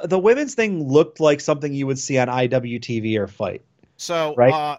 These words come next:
Speaker 1: And that's fine. I don't think that's a bad thing, uh, but I understand why it's not there. Now, there are other parts of that that aren't great either. Like, they're talking about putting other matches, like American side matches, on YouTube. Now,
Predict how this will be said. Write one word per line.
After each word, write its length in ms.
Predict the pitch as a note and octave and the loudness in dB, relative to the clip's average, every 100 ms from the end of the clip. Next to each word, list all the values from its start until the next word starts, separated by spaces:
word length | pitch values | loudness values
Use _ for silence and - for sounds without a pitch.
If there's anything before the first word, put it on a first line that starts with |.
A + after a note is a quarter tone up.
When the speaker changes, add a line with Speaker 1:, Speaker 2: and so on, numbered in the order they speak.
| - | -8
Speaker 1:
And 80 | C#3+ | 2
that's 240 | C4+ - | 2 2
fine. 460 | - - F#3+ G#3 C3 | -4 2 6 6 4
I 60 | D#3 | 2
don't 160 | A3+ | 0
think 100 | C4 | 0
that's 140 | A3+ D#3 | -4 -4
a 80 | |
bad 480 | B2+ D3 D3+ C#3 A#2 | -2 2 2 2 0
thing, 480 | F#3+ A3 D3 A#2 A2 _ _ - | -2 -2 -2 -6 -12 _ _ -4
uh, 260 | B2+ C3 C3 | 2 4 2
but 220 | A#2+ C#3+ | 2 4
I 140 | E3 | 6
understand 500 | F#3+ F3 D#3+ F3 D#3+ | 4 2 -2 0 2
why 180 | C#3 C#3 | 4 4
it's 140 | C3 C#3 | 4 0
not 180 | C3 | 0
there. 220 | B2+ A2 - - | 0 -2 -6 -4
Now, 180 | E3 E3+ | 4 4
there 260 | D3+ G3+ A#3 | 6 4 4
are 340 | B3+ C4 B3+ - _ _ - | 6 6 4 -2 _ _ 0
other 300 | B3 C4 C4 | 6 8 8
parts 340 | - A#3+ A#3+ A#3+ | 6 2 2 0
of 80 | |
that 140 | A#3+ A3+ | 0 0
that 100 | A#3 | 0
aren't 200 | A3+ G#3+ | -2 2
great 220 | A3+ A3+ | 2 4
either. 160 | A3+ F3+ | 6 6
Like, 140 | E3+ | 4
they're 100 | F#3+ | 2
talking 320 | G3 G3+ G#3 | 2 2 2
about 180 | G3 F#3 | 0 0
putting 300 | G3 F#3+ F3 F3+ | 2 0 2 4
other 240 | F#3 F#3+ | 4 4
matches, 480 | E3+ D#3+ - D#3 C#3 | 4 2 0 -2 0
like 180 | D3 - _ E3 - | 0 -4 _ -10 -2
American 460 | D3 G3 G3 D3+ | 4 6 6 2
side 240 | C3+ C#3+ B2 | 2 2 2
matches, 260 | A#2+ G#2+ | -2 -6
on 120 | A2+ G#2+ | -8 -6
YouTube. 400 | A2+ A#2 A2+ A2 | -6 -6 -6 -4
Now, 160 | A2 | -4